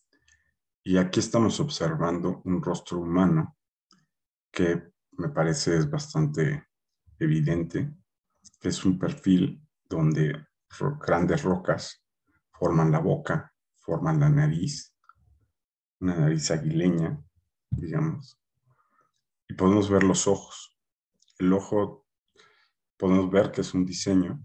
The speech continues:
ya que no solo es el ojo del, del rostro humano, sino también es el ojo de un ave que abre su pico, que tiene dientes. O sea, alcanzamos a ver dientes,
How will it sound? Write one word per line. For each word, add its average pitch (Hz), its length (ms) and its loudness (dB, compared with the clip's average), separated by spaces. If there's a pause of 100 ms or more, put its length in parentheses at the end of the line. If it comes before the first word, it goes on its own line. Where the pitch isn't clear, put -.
(160)
ya 90 260 -2
que 90 300 -6
no 95 100 0
solo 92 300 -2
es - 200 -10
el 85 120 -4
ojo 85 240 -4
del, 82 320 -6 (200)
del 80 160 -8
rostro 92 340 -2
humano, 85 360 0
sino 90 300 -4
también 85 500 -4 (460)
es - 160 -4
el 85 120 0
ojo 85 220 -4
de 85 100 -4
un 85 140 0
ave 87 340 2 (760)
que - 100 -2
abre 87 220 4
su - 140 -6 (100)
pico, - 520 -4
que - 100 -4
tiene 82 380 2
dientes. - 680 0 (480)
O - 320 -20
sea, - 140 -10
alcanzamos 80 560 -2
a 76 40 4
ver 73 220 4
dientes, 98 800 2